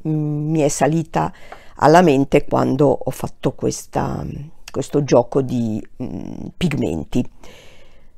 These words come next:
Quindi una pagina per cominciare questo percorso, una pagina che parla di profondità, quanto andiamo in profondità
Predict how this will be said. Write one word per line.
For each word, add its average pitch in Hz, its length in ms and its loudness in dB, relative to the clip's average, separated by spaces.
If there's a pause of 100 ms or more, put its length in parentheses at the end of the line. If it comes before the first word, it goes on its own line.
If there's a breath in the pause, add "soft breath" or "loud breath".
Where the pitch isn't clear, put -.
(760)
Quindi 131 420 -2 (540)
una 156 200 2
pagina 156 680 4 (240)
per 139 200 -4
cominciare 143 720 4
questo 143 320 -2
percorso, 214 840 2
una 156 220 0
pagina 160 480 2
che 190 100 -6
parla 143 400 -2
di 120 220 -6 (180)
profondità, 147 840 0 (760)
quanto 123 760 4 (200)
andiamo 143 760 -2
in 139 180 -4
profondità 143 760 -4